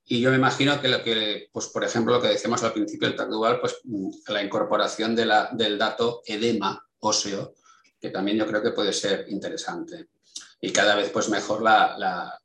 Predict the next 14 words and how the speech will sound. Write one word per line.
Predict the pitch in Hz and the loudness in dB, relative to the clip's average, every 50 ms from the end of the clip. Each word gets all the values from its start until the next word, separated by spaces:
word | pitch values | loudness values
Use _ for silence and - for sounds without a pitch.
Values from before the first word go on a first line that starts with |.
| _ | _
pues, | - - 92 - - - | -12 -10 -10 -10 -10 -14
la, | - 113 104 - 101 - | -12 -12 -12 -12 -12 -8
la | - 104 104 | -6 -6 -4
capacidad | - 110 - - 98 - - 104 104 107 110 107 113 113 - - _ | -2 -4 -2 -2 -4 -4 -4 -4 -2 2 2 2 2 2 -2 -8 _
de | - 104 | -10 -6
poder | - 104 101 104 104 110 | -4 -2 -2 -2 -2 -2
observar | 107 - - 117 113 107 104 107 107 - - | -2 -2 -4 -4 -2 0 0 0 0 -2 -6
las | 110 104 95 - - | -6 -4 -4 -4 -2
partes | - 113 107 - - 113 98 98 | 0 0 0 0 -2 -4 -4 -2
blandas, | 104 113 135 - - - - 82 - - | 2 2 2 2 2 -2 -6 -8 -10 -10
no | - 85 | -10 -8
solamente | - 101 101 95 98 101 98 95 - - 95 92 92 - | -8 -6 -6 -6 -6 -6 -6 -6 -6 -6 -8 -8 -8 -6
el | 95 95 | -6 -6
hueso, | 95 101 110 110 - - 131 131 - - | -2 -2 0 0 0 0 -2 -6 -6 -14